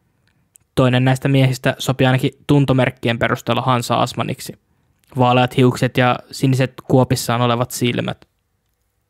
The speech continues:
Näiden miesten autona toimi kuplavolkkari. Toivo Suomalainen oli kiinnittänyt miehiin huomiota siksi, että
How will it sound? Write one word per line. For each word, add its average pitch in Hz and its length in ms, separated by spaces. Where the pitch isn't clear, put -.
Näiden 143 240
miesten 160 420
autona 131 500
toimi 127 200
kuplavolkkari. 120 960
Toivo 127 260
Suomalainen 127 580
oli 123 340
kiinnittänyt 131 480
miehiin 131 420
huomiota 127 440
siksi, 131 460
että 117 280